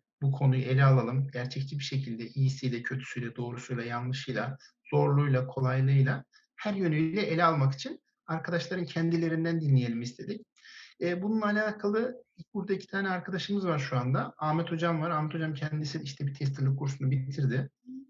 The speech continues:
Eee, daha sonra çeşitli iş görüşmelerine katıldı.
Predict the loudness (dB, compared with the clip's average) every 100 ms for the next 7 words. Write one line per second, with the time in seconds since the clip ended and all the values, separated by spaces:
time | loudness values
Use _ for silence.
0 | _ -2 -2 0 -2 -4 -4 -4 -6 -2
1 | 0 0 0 2 4 4 2 -4 -8 -8
2 | -8 -2 -2 0 0 0 0 -2 2 2
3 | 2 0 -4 -4 -4 -4